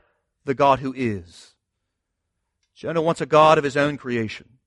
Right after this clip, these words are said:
A God that affirms and comes alongside of all of his prejudices and all of his preferences. And as a result, Jonah would rather die than live in a world that is governed by a God that doesn't meet his personal agenda.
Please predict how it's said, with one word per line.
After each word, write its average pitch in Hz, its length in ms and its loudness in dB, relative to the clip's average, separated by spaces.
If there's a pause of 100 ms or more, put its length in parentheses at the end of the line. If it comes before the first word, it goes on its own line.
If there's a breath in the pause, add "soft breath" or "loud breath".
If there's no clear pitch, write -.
(1000)
A 123 40 -16
God 156 360 4
that 147 180 -2
affirms 143 720 0
and 113 140 -18
comes 151 220 -4
alongside 151 680 2
of 120 60 -2
all 185 300 6
of 202 80 0
his 180 100 -4
prejudices 175 640 0
and 156 100 -4
all 165 240 8
of 185 80 0
his 175 120 -6
preferences. - 560 -8 (1080)
And 131 120 -4
as 147 100 0
a 170 60 0
result, 180 400 4
Jonah 202 240 2
would 196 160 0
rather 180 240 2
die 165 400 4
than 127 120 -4
live 143 140 -2
in 180 80 -2
a 185 60 -2
world 135 480 2 (300)
that 131 100 -2
is 117 100 -6
governed 160 320 2
by 185 180 6
a 190 60 2
God 113 400 -2
that 120 140 -8
doesn't 135 260 -4
meet 127 300 -6
his 151 160 -16
personal 113 480 -10
agenda. 95 380 -18